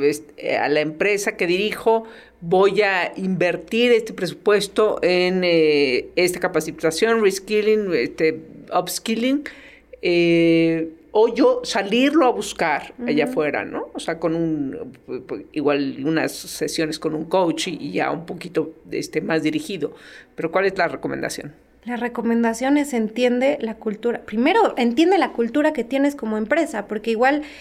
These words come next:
Speaker 2: eh, como empresa dices, "Sí, váyanse a estudiar, pero no te doy un minuto",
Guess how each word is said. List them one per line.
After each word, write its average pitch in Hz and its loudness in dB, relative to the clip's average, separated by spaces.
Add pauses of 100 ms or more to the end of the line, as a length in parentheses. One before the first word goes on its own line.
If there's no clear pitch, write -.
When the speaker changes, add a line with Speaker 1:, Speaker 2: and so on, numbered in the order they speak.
(180)
Speaker 2:
eh, 254 0
como 226 2
empresa 247 0
dices, 240 0
"Sí, 285 4
váyanse 254 4
a 208 2
estudiar, 214 -2
pero 208 -6
no 208 -2
te 214 -6
doy 202 -2
un 233 2
minuto", 233 2